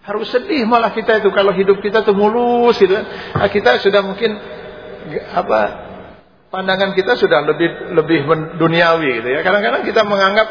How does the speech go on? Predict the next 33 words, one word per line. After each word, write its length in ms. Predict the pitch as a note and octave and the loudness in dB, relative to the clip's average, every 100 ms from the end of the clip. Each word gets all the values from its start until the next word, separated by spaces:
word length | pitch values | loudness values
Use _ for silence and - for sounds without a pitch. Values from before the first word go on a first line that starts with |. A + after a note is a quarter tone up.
| G3 | 2
orang 160 | F3+ F3+ | 2 0
yang, 120 | F3+ G3+ - - - - - | -2 -4 -12 -14 -16 -14 -2
orang 240 | F3 F#3 F#3 | 0 0 0
yang 80 | F3 | -2
soleh 320 | F3+ F3 F3 | 0 2 2
itu 160 | F#3 | 2
orang 240 | A3 G3 F#3+ | 2 2 2
yang 180 | F#3 F#3 F#3+ - - - - - - - - - | 0 -2 -6 -10 -14 -18 -18 -18 -20 -20 -20 -18
hidupnya 480 | F#3 F3+ F3+ G3 G3+ | -10 -10 -6 -6 -4
itu 80 | |
sepi 640 | G3+ G3 - A#3 A#3 A#3 A#3+ | -6 -6 -6 -4 -4 -4 0
dari 240 | F3 E3 | 0 2
ujian 480 | E3 D3 E3+ E3+ E3 | 0 2 4 4 0
gitu. 160 | C#3+ E3 | -6 -6
"Aduh, 200 | E3+ - C3+ - | -8 -10 -8 -2
orang 320 | B2+ B2 A#2+ | 0 0 0
itu 80 | C3 | 2
luar 240 | B2 A#2+ | 2 2
biasa 320 | A#2+ G#2+ B2+ | 2 2 0
soleh, 400 | - A2+ A2+ A2+ | 0 0 0 0
hidupnya 320 | E3 F#3+ G3 | 0 0 2
tenang, 800 | F#3+ G3 G3 G3+ G3+ G3+ G3+ G3 | 2 2 2 2 2 2 2 2
mas-, 240 | F3+ D#3 - - | 0 -2 -4 -2
nggak 240 | D3+ D3+ | 0 2
ada 80 | C#3+ | 2
masalah 560 | C3 C#3+ D3+ D#3 D3 | 2 0 2 2 0
di 80 | C#3+ | -2
rumah 320 | D3+ D3+ C3+ | -2 -2 0
tangga, 320 | D#3 D3+ D3+ D3+ | -2 0 0 2
nggak 240 | D3+ C#3 | 0 0
punya 240 | D#3 D#3 | -2 -2
problem 400 | - C#3+ C#3+ D3 | 0 -2 0 -2
ini." 240 | D3+ D3 | -2 -6